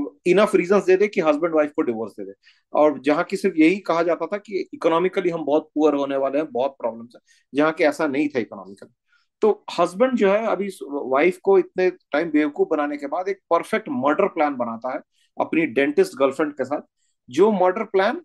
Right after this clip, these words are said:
अभी suicide लगे, तो परफेक्ट suicide वो, वो कहते हैं, अ, perfect suicide होने वाला। लेकिन एक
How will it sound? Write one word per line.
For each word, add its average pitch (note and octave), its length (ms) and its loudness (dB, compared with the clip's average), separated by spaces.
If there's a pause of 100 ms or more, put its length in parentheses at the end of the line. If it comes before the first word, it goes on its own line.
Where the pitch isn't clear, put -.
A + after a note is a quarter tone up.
अभी G#3 180 -4
suicide F3 480 -2
लगे, A2+ 240 -4 (420)
तो - 60 -8
परफेक्ट - 480 0
suicide F#3+ 440 2
वो, F3+ 240 -2
वो C#3+ 360 -10
कहते B2+ 240 -2
हैं, F#3 60 -4
अ, C3 320 -6
perfect - 380 -6
suicide A#2+ 320 -2
होने G#2 160 -6
वाला। F#2+ 200 -6 (500)
लेकिन B3 240 2
एक B3 60 0